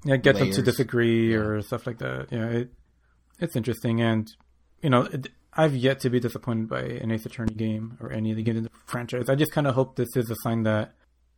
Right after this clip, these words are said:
Speaker 1: maybe we'll get, like, a shadow drop,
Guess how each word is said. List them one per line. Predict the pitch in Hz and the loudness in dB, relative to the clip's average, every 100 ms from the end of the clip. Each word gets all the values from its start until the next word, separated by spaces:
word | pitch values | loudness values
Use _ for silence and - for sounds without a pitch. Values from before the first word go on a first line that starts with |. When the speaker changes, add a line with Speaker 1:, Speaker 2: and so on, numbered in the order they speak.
| _ _ - | _ _ 0
Speaker 1:
maybe | 123 131 127 | 6 6 6
we'll | 123 120 | 4 4
get, | 127 123 | 2 2
like, | 117 117 | 2 4
a | 107 107 104 | 4 6 4
shadow | - 117 113 117 | 2 2 2 2
drop, | 110 113 110 110 | 4 4 4 2